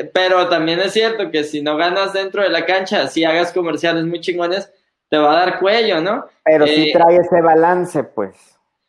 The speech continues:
Speaker 1: Sí, por lo menos hasta ahora, al menos la, la directiva es lo que ha contemplado, ¿no? Y tampoco creo que, que sea el momento de echarlo ahorita. Si lo vas a echar, pues échalo ya que acabe el torneo, ¿no? Evidentemente.
Speaker 2: Y súmale que a favor de él, él también a decir, "Oye, pues con toda esta irregularidad,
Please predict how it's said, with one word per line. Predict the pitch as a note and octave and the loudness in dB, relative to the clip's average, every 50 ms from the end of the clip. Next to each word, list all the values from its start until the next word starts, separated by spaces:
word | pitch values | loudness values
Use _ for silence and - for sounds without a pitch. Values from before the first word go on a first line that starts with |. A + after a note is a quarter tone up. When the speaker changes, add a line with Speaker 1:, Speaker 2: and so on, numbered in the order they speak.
| _ _ _ | _ _ _
Speaker 1:
Sí, | _ - - C#4 D#4 D#4+ E4 E4 E4 | _ -6 -2 -2 0 0 0 -2 -2
por | - G#3+ G3 | -2 -2 0
lo | F#3 F#3 | 0 0
menos | F3+ F#3 G3+ G#3+ A3+ A#3 A3+ B3+ | 0 2 0 0 0 0 -2 -2
hasta | A#3+ A#3 A#3+ - B3 | -4 -4 0 0 2
ahora, | A#3 A#3 A#3+ A#3+ A#3+ | 2 4 2 2 2
al | A3+ G#3 | 0 0
menos | G3 G3 G3 G#3 G#3 G#3 | -2 -2 -2 -2 -2 0
la, | G3+ F#3+ E3+ B2+ F2+ | 0 0 -2 -2 -2
la | C3+ D3 D3 | -2 -2 0
directiva | D3 D3+ D3+ D3 D3 D3 - E3 F3 F3+ | 0 0 0 0 -2 -2 -2 -2 -2 0
es | F3 | -2
lo | F3 E3+ E3+ | -2 -4 -2
que | E3 | -4
ha | D#3 D3 | -6 -4
contemplado, | E3+ E3+ D#3+ D#3+ D#3 D3 F#3 G#3+ A3 G3+ F3 E3 - D#3 D3 | -6 -10 -8 -8 -10 -4 -2 0 0 0 -2 -2 -4 -6 -6
¿no? | D#3 G#3 A#3+ _ _ _ _ _ _ - | -6 -8 -10 _ _ _ _ _ _ -4
Y | - F#3 G#3 - | -4 -4 -2 -2
tampoco | G3 F3+ E3+ - F3 E3+ E3+ F3+ F3 | -2 -2 -2 -2 -2 -2 0 -2 -2
creo | - F#3 F3 F3 F3+ F3+ F3 | 0 0 0 0 0 0 0
que, | E3 E3+ D#3+ D3+ D3 C#3 G#2+ - - - | -2 -2 0 0 0 0 -2 -4 -6 -6
que | - D3 | -6 -6
sea | C#3 - - D#3 D3+ | -6 -4 -2 -2 -2
el | D3+ D#3+ | -2 -2
momento | D#3+ D#3+ D#3+ D#3+ D#3+ D#3+ D#3+ | -4 -2 -2 -4 -4 -2 -2
de | D#3 D3+ | -2 -2
echarlo | D3+ - E3 D#3 D3+ D3+ D3+ | -2 -4 -4 -4 -2 -2 0
ahorita. | D3+ F3 G#3+ B3 - - D#3+ | 0 0 0 0 0 -2 -4
Si | D3 - C#3+ | -2 -2 -2
lo | C#3 | -2
vas | C#3 D3 D3 | 0 0 0
a | D#3+ | -2
echar, | D3+ - - E3+ F#3 F#3+ F#3 - | -4 -2 -2 -2 -2 -2 -2 -4
pues | D#3 C3+ | -6 -6
échalo | C#3+ C#3 C#3 - D#3 C#3+ C#3+ | -6 -8 -4 -4 -4 -2 0
ya | C3+ C#3 C#3+ C#3+ | 0 0 0 0
que | C#3 D3 | -2 -2
acabe | C#3+ D#3 D3+ D3+ D3+ | 0 0 0 0 0
el | D3+ D3+ | -2 -4
torneo, | C#3 C3 C#3+ F3 G3+ F#3 D3 B2+ | -6 -8 -4 -4 -4 -2 -2 -4
¿no? | A#2+ D#3+ G#3 A#3 - _ _ _ _ _ _ _ _ - | -4 -6 -6 -6 -8 _ _ _ _ _ _ _ _ -10
Evidentemente. | - C#3+ C#3+ C3+ C3+ - - C#3+ C#3 D3+ E3+ F3+ F#3+ | -6 -4 -2 0 0 0 0 -2 -2 -2 0 0 2
Speaker 2:
Y | F#3+ | 0
súmale | F#3+ G3 G3+ G3+ G3+ G3 G3 F#3+ F#3+ | 2 2 2 2 4 4 2 2 2
que | - | 0
a | F3+ E3+ | 0 0
favor | F3 - E3 D#3 D3+ D#3+ E3 F3 F3+ | 2 2 2 2 4 4 2 2 4
de | F3+ F3+ F3 E3+ F3 | 4 4 6 6 6
él, | F3+ F#3 | 6 4
él | F3+ E3+ D#3 | 4 2 2
también | E3+ E3+ E3 E3 E3+ E3+ F3+ | 0 -2 -2 0 -4 -2 -2
a | E3+ | -2
decir, | D#3+ D#3+ - E3 D#3+ | -4 -2 -2 -2 0
"Oye, | D#3+ D#3+ D#3+ D#3+ D3 | 2 2 2 2 0
pues | - - C3 A#2+ - | 0 -4 -8 -8 -8
con | - B2+ A#2+ A#2 A#2 | -6 -6 -6 -6 -4
toda | - C#3 C#3+ D3+ | -2 0 0 0
esta | D3+ D3+ - F3 E3+ | -2 -2 -2 0 0
irregularidad, | E3 D3+ D#3 D#3 D3 C#3+ C#3+ C#3 C3+ C3 B2+ A#2 A2+ A#2 B2 C3 D3 D#3 | 2 2 2 2 2 2 2 4 4 4 4 2 2 2 2 2 2 0